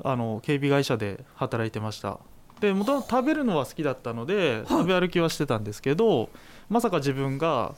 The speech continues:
Speaker 1: <laughs> まあ、ラーメン屋さんになるとは、その当時は思ってなかったです。
Speaker 2: え、いつどこで運命が変わったんでしょうか？
Speaker 1: やっぱりその年齢の部分で、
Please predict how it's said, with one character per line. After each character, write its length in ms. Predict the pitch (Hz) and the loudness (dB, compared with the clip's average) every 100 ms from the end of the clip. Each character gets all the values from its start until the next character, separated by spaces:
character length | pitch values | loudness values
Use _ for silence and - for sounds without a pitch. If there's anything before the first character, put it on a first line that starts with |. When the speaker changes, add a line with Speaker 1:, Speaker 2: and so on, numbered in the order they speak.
| - - | -18 -20
Speaker 1:
<laughs> 160 | - | -8
ま 140 | 165 156 | -2 0
あ、 40 | |
ラ 160 | 131 147 | 2 0
ー 20 | |
メ 60 | 160 | 0
ン 20 | |
屋 80 | 147 | 0
さ 140 | 160 | 0
ん 40 | 156 | 0
に 80 | |
な 140 | 156 160 | 0 2
る 160 | 156 | 2
と 220 | 147 180 170 | 0 0 2
は、 180 | 170 | 2
そ 140 | 165 147 | 0 -2
の 100 | 147 | -2
当 220 | 147 143 | -2 -2
時 100 | 127 | -2
は 260 | 113 101 - | -4 -4 -4
思 160 | 143 | -6
っ 40 | 143 | -2
て 100 | 120 | -2
な 80 | |
か 60 | 110 | -2
っ 40 | |
た 100 | 101 | -6
で 100 | 95 | -12
す。 240 | - - - _ - | -14 -20 -20 _ -12
Speaker 2:
え、 80 | 185 - | -12 -2
い 100 | 277 | -2
つ 240 | 285 247 - | 2 0 2
ど 140 | 294 | 0
こ 140 | 311 359 | 2 2
で 360 | 247 208 - - - | 4 2 0 -6 0
運 160 | 220 | 4
命 140 | 202 185 | 4 4
が 120 | 165 | 2
変 140 | - | 2
わ 20 | 180 | 2
っ 40 | |
た 120 | 170 | 4
ん 40 | 165 | 2
で 40 | |
し 80 | 165 | 0
ょ 60 | |
う 20 | 147 | -4
か？ 180 | 107 - - - - - - | -4 -4 -16 -20 -20 -20 -8
Speaker 1:
や 80 | 143 | -2
っ 40 | |
ぱ 100 | 185 | 0
り 60 | 175 | 0
そ 100 | 156 | 0
の 100 | 143 | 2
年 240 | 190 202 | 2 4
齢 380 | 196 190 185 - - - | 4 4 2 0 -10 -12
の 400 | 170 170 165 165 156 | -2 0 2 2 2
部 120 | 170 | 0
分 240 | 147 131 | 2 0
で、 400 | 135 160 135 107 | 2 4 2 0